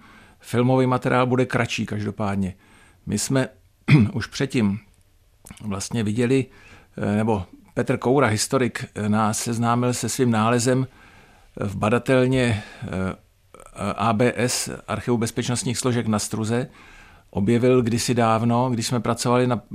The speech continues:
procesu Horáková a spol, tak tam objevil vlastně takový detailní popis toho materiálu z procesu se Slánským. Vlastně, co bylo natočeno, kolik metrů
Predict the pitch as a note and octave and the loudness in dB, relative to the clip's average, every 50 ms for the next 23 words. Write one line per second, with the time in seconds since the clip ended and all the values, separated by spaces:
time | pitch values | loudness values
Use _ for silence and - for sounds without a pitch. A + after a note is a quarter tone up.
0 | F#2+ - - A2 G#2+ - B2 A2+ - C3 B2+ - - - - - - - - - | -10 -6 -4 -4 -2 -2 -4 -4 -2 -2 -2 -2 -4 -10 -20 -20 -20 -20 -20 -20
1 | - - F#2+ G#2 A2+ A2+ A#2 - C3 A#2+ B2+ F2 - - - - G2+ G2+ A2+ C3 | -10 -6 -2 0 0 0 0 0 0 0 0 0 -2 -4 -4 -2 0 0 0 0
2 | C#3+ - - - - - - - _ _ - F#2+ F#2+ - A#2+ A#2 - - A2 B2 | -4 -8 -14 -20 -20 -20 -20 -20 _ _ -8 -8 -4 -2 -2 -2 0 2 4 4
3 | B2+ A#2+ B2+ C3 C3+ C3+ C3+ C3+ - - - - - - A#2+ A#2+ A#2 - C#3 B2+ | 4 6 6 6 6 4 4 2 -2 -8 -16 -14 -6 -2 -2 -2 0 0 0 -2
4 | B2 - C#3 C3+ G#2+ A2+ G#2 - B2+ A#2+ B2+ C3 C3 A2 - B2+ A2+ - - C3+ | 0 2 4 4 4 4 2 2 2 4 4 4 2 2 2 0 0 2 2 2
5 | B2 - - - B2+ A#2+ B2+ B2 A#2+ - - B2+ B2+ B2 B2 B2 B2+ B2+ B2+ - | 2 2 0 0 0 2 2 2 2 2 0 0 2 2 2 2 2 2 0 -2
6 | - - B2 A#2 G#2+ - B2+ A#2 - C3+ A#2+ A#2 A#2 - A#2+ A#2 A#2 B2 B2 - | -4 -4 -4 -4 -2 -2 -4 -2 0 0 0 0 0 0 0 0 0 0 -2 -4
7 | - - D2+ B1 C2 G2+ G#2 - - G#2+ F#2+ - - B2 A2+ C3 C3+ B2 A2+ G#2+ | -6 -6 -6 -6 -6 -6 -6 -4 -6 -6 -4 0 0 2 4 4 4 4 4 2
8 | - - A#2 - - B2+ B2 B2 A2 - B2 B2+ C3 B2 - B2 A#2+ - - A#2+ | 0 -2 -4 -4 -4 -2 -2 -2 0 0 2 2 2 0 0 -2 -4 -4 -4 -4
9 | A#2 G#2 | -4 -4